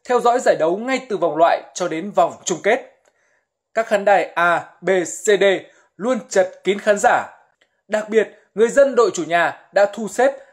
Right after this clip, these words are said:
tạm dừng mọi công việc, đặt hết nhiệt huyết vào giải đấu này. Quầy bán vé luôn luôn chật kín và trong tình trạng cháy vé. Nhưng với sự sắp xếp của ban tổ chức, công tác bán vé diễn ra nhanh chóng,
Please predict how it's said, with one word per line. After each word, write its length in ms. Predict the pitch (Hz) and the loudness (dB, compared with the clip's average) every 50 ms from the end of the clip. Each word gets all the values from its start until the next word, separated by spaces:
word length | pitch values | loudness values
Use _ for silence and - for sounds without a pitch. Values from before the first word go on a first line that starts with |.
| _ _ - | _ _ 0
tạm 220 | 233 220 208 202 | 0 0 0 -2
dừng 240 | - 233 240 214 214 | -4 -6 -6 -4 -2
mọi 140 | 233 226 - | -2 -2 -2
công 180 | - 262 240 | -4 -6 -4
việc, 380 | 214 226 175 - - - _ _ _ _ - | -2 -2 -2 -2 -4 -14 _ _ _ _ -2
đặt 180 | 175 180 175 - - | -2 -2 -2 -2 -4
hết 220 | - 277 285 277 | -2 -2 -2 -2
nhiệt 160 | 220 208 185 - | -2 -2 -2 0
huyết 300 | 185 247 277 277 - - | 0 0 0 0 0 2
vào 200 | - 165 160 160 | 2 2 2 2
giải 180 | 139 - 156 139 143 | 2 0 0 0 0
đấu 120 | 160 185 | -2 -2
này. 240 | 220 220 180 147 117 - _ _ _ _ _ _ _ _ _ _ _ _ _ _ _ _ _ _ _ | 0 0 0 -2 -6 -12 _ _ _ _ _ _ _ _ _ _ _ _ _ _ _ _ _ _ _
Quầy 140 | - 269 262 | -4 0 0
bán 180 | 247 240 233 196 | 2 0 0 2
vé 200 | 226 220 233 254 | 0 0 2 0
luôn 220 | 262 277 277 247 | 0 0 0 0
luôn 200 | 262 262 220 190 | 0 -2 -2 -2
chật 140 | - 208 185 - | -2 -4 -2 -2
kín 260 | - 175 175 202 254 - - _ _ _ | -2 -2 -2 -4 -4 -10 -16 _ _ _
và 160 | - 180 202 190 | 0 2 2 2
trong 200 | - 220 220 202 | 2 -2 -4 -4
tình 220 | - 196 160 135 | -4 -6 -6 -4
trạng 220 | - 175 165 - - - _ - | -2 -2 -2 -2 -2 -6 _ -6
cháy 180 | - 160 170 | -4 -4 -2
vé. 340 | 143 160 160 160 143 117 - - - _ _ _ _ _ _ _ _ | 0 2 2 2 2 0 -4 -8 -20 _ _ _ _ _ _ _ _
Nhưng 220 | - 175 208 202 190 | -2 0 0 0 0
với 100 | 214 233 | -2 -2
sự 220 | - 269 220 175 | -2 -2 -4 -4
sắp 200 | - - 233 226 | -2 -2 -2 -2
xếp 200 | - - 247 247 247 - | 0 0 0 0 0 -2
của 200 | 202 180 135 - | -2 -2 0 0
ban 180 | - 160 160 156 | 0 0 0 -2
tổ 80 | 151 135 | -6 -8
chức, 220 | - - 269 269 - - _ _ _ _ _ _ _ | -6 -4 -4 -4 -6 -10 _ _ _ _ _ _ _
công 200 | - 262 262 226 | -2 -2 0 2
tác 160 | - 294 285 220 | 2 2 2 2
bán 180 | 185 180 180 | 2 0 2
vé 200 | 170 170 165 180 | 0 -2 -2 -2
diễn 220 | 175 170 233 226 208 | -2 -4 -4 -2 0
ra 180 | 196 190 170 | 0 0 0
nhanh 280 | 143 139 151 180 190 180 | 0 -4 -6 -6 -6 -4
chóng, 280 | - 156 143 160 208 | -4 -4 -4 -4 -6